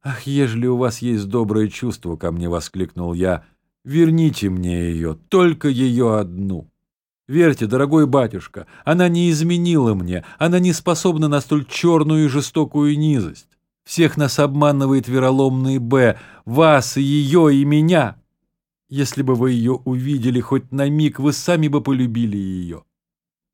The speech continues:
«Ребенок», — возразил мой отец, —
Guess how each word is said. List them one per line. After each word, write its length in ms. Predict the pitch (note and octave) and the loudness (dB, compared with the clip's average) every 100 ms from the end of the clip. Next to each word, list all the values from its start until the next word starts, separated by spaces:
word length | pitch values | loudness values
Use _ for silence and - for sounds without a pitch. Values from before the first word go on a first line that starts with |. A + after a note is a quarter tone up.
| _ _ _ - | _ _ _ -18
«Ребенок», — 1000 | D2 C2+ C2 E2+ F#2+ F2 D#2 - _ _ _ _ _ | -16 -18 -10 -2 0 0 -4 -12 _ _ _ _ _
возразил 520 | E2 E2+ D#2+ E2 D#2 | -10 -6 -6 -6 -6
мой 240 | D#2 D#2+ | -6 -6
отец, — 520 | D2+ - D2 - _ | -8 -12 -20 -20 _